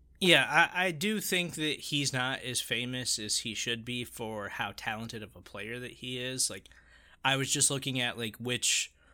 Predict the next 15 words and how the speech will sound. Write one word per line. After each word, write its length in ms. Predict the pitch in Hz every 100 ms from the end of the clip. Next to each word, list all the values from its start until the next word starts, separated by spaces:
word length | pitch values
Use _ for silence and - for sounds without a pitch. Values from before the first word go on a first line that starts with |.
| _ _ -
you 100 | 123
know, 140 | 117 -
N 120 | 147
F 160 | 131 120
L 140 | 123
players 360 | 113 120 117 113
have 180 | 117 113
the 60 |
most 520 | 117 117 107 - - - -
social 380 | - 127 117 120
media 380 | 110 110 101 98
followers, 580 | - - - - 73 -
and 280 | 139 127 - 165
Odell 340 | 165 151 135
Beckham 720 | 123 123 - 104 95 104